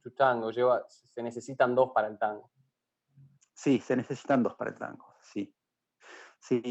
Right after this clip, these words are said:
Speaker 2: yo creo que en este momento, para todos los milongueros, por lo menos para todos los que estoy en contacto, así por,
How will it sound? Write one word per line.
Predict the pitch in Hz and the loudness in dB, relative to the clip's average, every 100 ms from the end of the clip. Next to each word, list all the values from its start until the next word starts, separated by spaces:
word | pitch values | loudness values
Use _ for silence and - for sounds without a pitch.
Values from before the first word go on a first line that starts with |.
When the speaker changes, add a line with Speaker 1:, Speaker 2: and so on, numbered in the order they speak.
| 113 | 0
Speaker 2:
yo | 127 | 2
creo | 131 135 | 4 2
que | 123 120 | 2 0
en | 117 | 0
este | 135 151 | -2 2
momento, | 180 147 160 170 180 147 - _ _ - | 4 6 4 4 2 2 -4 _ _ -2
para | 123 120 | 0 2
todos | 156 156 165 | 2 4 4
los | 143 120 | 4 2
milongueros, | 123 123 135 151 - | 2 4 4 2 0
por | 117 | 0
lo | 131 | 2
menos | 170 170 | 4 2
para | 120 120 | 2 4
todos | 160 | 2
los | 156 - | 2 -2
que | |
estoy | - 143 | 0 2
en | 139 | 4
contacto, | 131 117 135 143 143 110 | 2 2 0 2 2 2
así | 95 - 117 | -2 -4 0
por, | 117 101 | 2 0